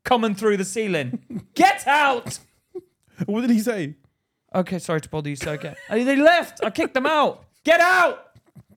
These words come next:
Speaker 1: My mum was like, "Peter, calm down." I, "G-, g-, get out!"
Speaker 2: Who, to your mum?
Speaker 1: No.
Speaker 2: Oh.
Speaker 1: Hey, mum, not you, mum.
Speaker 2: <laughs>
Speaker 1: Them! Get out.
Speaker 2: Mm-mm.
Speaker 1: Fucking idiots.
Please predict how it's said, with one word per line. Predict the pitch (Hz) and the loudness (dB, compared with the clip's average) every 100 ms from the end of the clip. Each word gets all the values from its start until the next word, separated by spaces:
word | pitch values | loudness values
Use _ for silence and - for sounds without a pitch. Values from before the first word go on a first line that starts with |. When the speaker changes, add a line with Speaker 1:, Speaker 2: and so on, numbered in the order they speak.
| - - - - | -20 -20 -20 -12
Speaker 1:
My | 202 | -2
mum | 226 214 | 0 0
was | 202 | -2
like, | 190 | -4
"Peter, | 208 196 | -4 -6
calm | 208 202 | -6 -6
down." | 190 196 | -4 -4
I, | 226 | -4
"G-, | 220 247 311 | -8 -10 -6
g-, | 370 | -4
get | 302 403 370 | 2 4 6
out!" | 330 320 - - _ - | 4 4 -2 -18 _ -4
Speaker 2:
Who, | 208 185 | -2 -2
to | - | 0
your | 220 | 0
mum? | 294 330 175 | 2 0 4
Speaker 1:
No. | 330 370 320 202 - | 6 8 6 2 0
Speaker 2:
Oh. | 214 220 | 2 4
Speaker 1:
Hey, | 320 | 4
mum, | 330 339 | 4 6
not | 349 302 | 4 4
you, | 302 | 2
mum. | 262 262 453 | 4 2 0
Speaker 2:
<laughs> | - | -2
Speaker 1:
Them! | 349 359 415 392 679 190 571 - - - - | -4 4 6 6 2 -2 -4 -4 -6 -8 2
Get | 349 - - | 2 2 2
out. | 320 359 311 - - - _ _ _ - - _ 453 | 4 6 6 0 -12 -18 _ _ _ -20 -20 _ -6
Speaker 2:
Mm-mm. | 392 240 - - _ _ _ - 160 | -4 -4 -8 -16 _ _ _ -14 -10
Speaker 1:
Fucking | 147 147 139 | -8 -6 -4
idiots. | 247 294 277 233 - - - | 0 2 2 0 -4 -14 -14